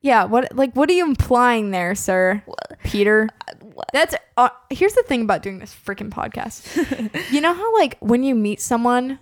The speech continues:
Speaker 1: that you don't like, it ruins that possibility of giving that name to your kid?
Speaker 2: Yeah, I, you ruined Peter for me.
Speaker 1: I ruined Peter for me,
Speaker 2: I
Speaker 1: too.
Speaker 2: love the name Peter.
Speaker 1: I do, too, but now I'm not naming my kid Peter.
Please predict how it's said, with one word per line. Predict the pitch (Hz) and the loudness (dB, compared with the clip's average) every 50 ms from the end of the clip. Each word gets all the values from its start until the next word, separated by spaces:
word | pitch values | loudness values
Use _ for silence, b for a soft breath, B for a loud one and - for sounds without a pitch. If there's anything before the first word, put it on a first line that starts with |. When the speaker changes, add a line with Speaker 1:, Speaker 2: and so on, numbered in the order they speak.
| _ | _
Speaker 1:
that | - 220 240 226 | -2 0 0 2
you | 220 233 233 | 2 2 2
don't | 202 190 220 196 208 214 - | 4 4 2 2 2 0 -2
like, | 214 214 190 196 214 - - - | -2 0 0 -2 -2 -4 0 2
it | 226 | 2
ruins | 220 202 196 202 208 214 220 220 220 208 | 4 4 4 4 4 4 2 0 0 0
that | 208 196 190 - - | 0 0 0 0 -2
possibility | - - 190 202 196 208 208 196 185 180 196 190 | 0 2 2 2 0 0 0 0 2 2 2 2
of | 190 190 | 2 2
giving | - 190 185 190 185 | 0 -2 -2 -2 -4
that | 190 190 - - | -4 -6 -4 -4
name | 190 190 185 208 | -4 -2 -2 -2
to | - | -2
your | - 185 - | -2 -4 -2
kid? | - 214 180 170 196 226 - _ _ _ _ _ - | -2 0 0 0 0 -2 -6 _ _ _ _ _ -12
Speaker 2:
Yeah, | 240 247 254 - _ - | -10 -10 -10 -6 _ 0
I, | 247 269 - - - b b b b b | 0 0 0 -4 -16 b b b b b
you | - 294 320 | -2 -2 0
ruined | 254 220 208 202 190 190 185 - | 2 2 0 0 0 -4 -8 -8
Peter | - 180 170 170 175 | -6 -6 -4 -6 -6
for | - - - - | -8 -10 -14 -14
me. | - - - B B B B B B | -14 -16 -18 B B B B B B
Speaker 1:
I | - 302 359 403 | 2 4 4 4
ruined | 359 302 311 320 320 320 311 277 - | 2 2 0 0 2 0 0 -2 0
Peter | - - 277 262 269 262 | 2 2 4 4 2 2
for | 247 269 302 254 | 4 2 2 4
me, | 254 277 | 4 4
Speaker 2:
I | 277 302 320 339 359 | 4 4 4 4 6
Speaker 1:
too. | 370 262 262 254 233 220 202 - | 6 6 6 6 4 2 2 2
Speaker 2:
love | 254 247 254 269 269 240 220 | 2 2 4 2 2 0 0
the | 233 233 | -2 0
name | 226 220 214 214 208 208 | 0 0 0 -2 -4 -6
Peter. | - - 208 196 185 175 180 - | -6 -4 -4 -4 -4 -4 -4 -2
Speaker 1:
I | 262 294 302 | 0 0 2
do, | 247 254 233 | 2 0 0
too, | - 302 320 254 208 | 0 0 0 0 0
but | 208 202 196 | 0 -2 -4
now | 208 220 262 | -2 0 0
I'm | 247 214 | 0 2
not | 208 190 190 | 0 0 0
naming | 185 190 190 185 180 | -2 -4 -6 -6 -4
my | 180 170 202 | -4 -6 -4
kid | - 208 190 185 - | -4 -4 -4 -2 -2
Peter. | 208 185 180 196 214 240 - | -2 0 0 0 -2 -2 -4